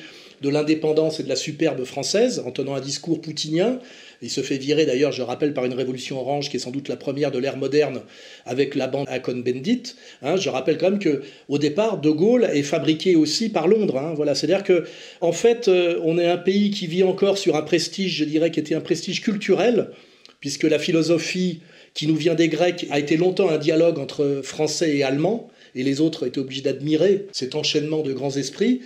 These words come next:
Mais sur le plan, je dirais, euh, géopolitique, il y a, il y a longtemps que notre, euh, indépendance est quasiment une farce. Et alors, il nous restait des bouts de privilèges qui ont été reniés petit à petit à partir de l'éviction de De Gaulle,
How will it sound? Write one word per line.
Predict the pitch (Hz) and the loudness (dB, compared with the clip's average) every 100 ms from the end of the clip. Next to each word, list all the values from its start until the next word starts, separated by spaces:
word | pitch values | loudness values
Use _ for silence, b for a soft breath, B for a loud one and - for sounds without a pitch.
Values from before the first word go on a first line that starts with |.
| B B B | B B B
Mais | 139 156 | 0 2
sur | - 185 | 4 4
le | 185 | 4
plan, | 190 190 | 4 2
je | 180 | 2
dirais, | 160 170 165 170 160 | 0 0 2 4 4
euh, | 143 143 135 | 2 0 0
géopolitique, | 143 170 165 170 165 190 - | 2 4 4 0 -2 -2 0
il | |
y | |
a, | 147 143 | 0 0
il | |
y | 143 | 2
a | |
longtemps | 156 170 165 180 165 | 2 2 2 0 -2
que | 139 | -4
notre, | 127 127 127 - | -6 -6 -10 -8
euh, | 127 127 | -6 -6
indépendance | 147 143 147 151 151 147 - | -4 -4 -2 -2 -2 -4 -6
est | 127 | -2
quasiment | 151 139 151 147 143 | -2 -2 -2 -2 -2
une | 135 131 | -4 -4
farce. | - 220 - - B B | -2 -2 -2 -6 B B
Et | 156 | 2
alors, | 151 | 4
il | 160 | 2
nous | 170 | 4
restait | 180 180 202 | 2 4 4
des | 165 156 | 4 2
bouts | 165 202 | 2 0
de | 160 | 2
privilèges | 143 - 143 151 196 247 180 B B B | 0 -4 -2 2 4 2 0 B B B
qui | - | -2
ont | 160 | 0
été | 170 185 | 2 2
reniés | 160 180 185 190 185 175 | 4 2 4 4 6 4
petit | - 156 160 160 | 2 -2 -2 -2
à | |
petit | 156 - 175 | -4 -4 -2
à | 156 | -2
partir | 143 - 165 | -2 -4 -4
de | 135 | -2
l'éviction | 135 139 139 - 151 | -2 -4 -6 -4 -2
de | 143 | -2
De | 123 | -2
Gaulle, | 127 156 233 214 | 2 4 4 2